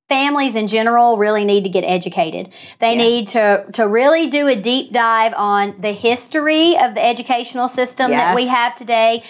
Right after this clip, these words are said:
Speaker 1: so that they have a better understanding of school choice, the globalist agenda, where these initiatives are going. And again, um, you know, I can provide them with all kinds of links. I always tell everyone, "Don't take my word for it. Do
Speaker 2: Yeah.
Speaker 1: your own research."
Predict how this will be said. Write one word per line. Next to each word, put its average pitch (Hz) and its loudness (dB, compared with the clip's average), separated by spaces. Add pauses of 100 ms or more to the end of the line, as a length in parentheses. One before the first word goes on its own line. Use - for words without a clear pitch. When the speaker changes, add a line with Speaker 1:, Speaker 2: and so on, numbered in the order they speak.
(280)
Speaker 1:
so 294 2
that 285 2
they 240 2
have 240 -2
a 233 2
better 247 0
understanding 233 -4
of 175 -6
school 220 0
choice, 240 0
the 220 -8
globalist 196 0
agenda, 220 0
where 202 2
these 196 0
initiatives 190 -2
are 185 0
going. 247 0 (340)
And 233 2
again, 240 -2
um, 202 -2
you 214 -8
know, 208 0
I 220 0
can 233 -10
provide 208 0
them 202 -8
with 196 -4
all 208 2
kinds 233 -2
of 190 -8
links. 247 -4
I 247 0
always 349 0
tell - -2
everyone, 220 0
"Don't 233 0
take 233 0
my 262 0
word 190 0
for 190 2
it. 185 -6
Do 226 -4
Speaker 2:
Yeah. 311 4
Speaker 1:
your 339 2
own 254 0
research." - -4